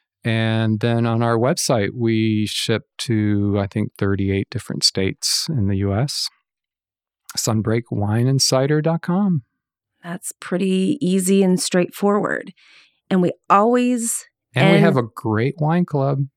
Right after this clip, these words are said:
Speaker 1: so.
Speaker 2: And then there's that. <laughs>
Speaker 1: <laughs>
Speaker 2: We always end every session with the question of the day. And you'll each get different questions, Sam, so you don't get to cheat on this one.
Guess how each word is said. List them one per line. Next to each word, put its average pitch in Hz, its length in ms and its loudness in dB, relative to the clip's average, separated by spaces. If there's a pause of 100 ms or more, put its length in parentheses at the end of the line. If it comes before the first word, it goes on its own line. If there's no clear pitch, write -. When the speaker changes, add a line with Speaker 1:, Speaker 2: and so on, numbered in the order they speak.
(220)
Speaker 1:
so. - 480 -6 (100)
Speaker 2:
And 165 140 2
then 165 140 4
there's 180 180 2
that. 160 460 0
<laughs> 170 180 2 (360)
Speaker 1:
<laughs> 233 100 0 (1000)
Speaker 2:
We 220 160 4 (120)
always 214 340 4
end 170 300 2
every 170 300 0
session 151 520 0
with 143 300 2 (440)
the 151 560 0 (120)
question 156 560 -2
of 139 140 0
the 143 80 0
day. 127 300 -6 (160)
And 160 120 2
you'll 180 140 2
each 190 180 0
get 247 100 2
different 262 260 0
questions, 180 440 0
Sam, 170 240 2
so 160 120 -4
you 160 220 -2
don't 175 160 0
get 160 140 -8
to - 40 -14
cheat 156 240 -2
on 113 140 -2
this - 180 -10
one. 147 200 -8